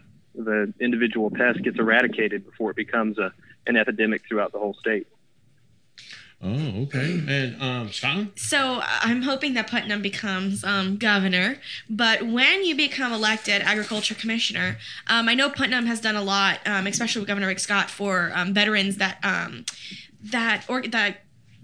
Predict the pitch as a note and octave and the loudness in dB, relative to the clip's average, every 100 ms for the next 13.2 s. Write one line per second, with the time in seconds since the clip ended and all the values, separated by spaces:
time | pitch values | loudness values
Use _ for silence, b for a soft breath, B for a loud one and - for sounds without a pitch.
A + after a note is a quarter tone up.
0 | - - A#3+ - D4+ D4 D4 C4 A3+ A#3 | -16 -4 -4 -2 -2 0 2 2 2 0
1 | - - A#3+ A#3+ A#3 A3+ - A3+ G#3+ F#3+ | 0 -4 0 2 2 0 -2 -2 0 0
2 | G3 - A3+ C4 - - - G#3+ G#3+ G#3+ | -2 2 2 2 -2 -4 -2 0 0 0
3 | G#3+ A3+ A3 G3 G3 C#4 - - B B | 0 0 0 0 0 0 -4 -10 B B
4 | B B A#3+ A3+ A3 G#3 - B3+ A#3+ A#3 | B B 0 2 2 0 -2 0 0 2
5 | A#3 A#3 A#3 G#3+ G#3 - A#3 A#3 A#3 A3 | 0 -2 -2 -2 -2 -4 -2 -2 -4 -4
6 | G#3+ G3 G3 G#3 G#3+ G#3 G3+ G3+ G3+ F#3+ | -4 0 0 0 -2 -2 -2 -2 -2 2
7 | F#3 - G#3+ G3+ G3+ G3+ F#3 F#3 F#3 - | 2 0 -4 -2 0 0 2 0 -2 -4
8 | B3+ A3 G#3 G#3+ G#3+ G#3 G3 G3 G3+ - | 0 0 0 0 0 0 0 0 -2 0
9 | A3 A3+ D#4 D#4 - B B B B B | 0 0 -2 -4 -10 B B B B B
10 | - A#3+ A3+ G#3 F3 B2+ F3 A#3 A3+ B3 | 2 4 4 4 2 2 0 -2 0 2
11 | B3+ D4 D4+ A3+ B3 B3+ A3 F#3 A3+ A#3 | 4 4 4 2 2 0 0 0 0 0
12 | A3 G3 G3+ G3+ G#3 G#3 - G#3+ G3 G3+ | 2 2 0 0 -2 -4 -2 -2 0 0
13 | F#3+ | 0